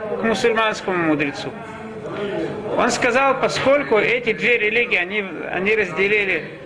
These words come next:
весь мир почти, то в них, в одной из этих религий есть какая-то истина.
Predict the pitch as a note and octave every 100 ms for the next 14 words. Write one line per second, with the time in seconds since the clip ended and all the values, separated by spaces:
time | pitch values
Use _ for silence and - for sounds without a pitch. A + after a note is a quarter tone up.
0 | - E3+ D3+ - - - - - - D#3+
1 | F#3+ - F#3+ G3 - E3 - A3+ C4+ E4
2 | - - - - - D3+ - - G#3 A3+
3 | B3 D#4 E4+ - B3 A#3+ C#4 C#4 B3+ B3+
4 | C4 B3 C4 B3+ C4+ B3 A#3 A#3+ A#3+ -
5 | G#3+ A3 G#3 G#3 G3 F#3+ E3+ - D3 D#3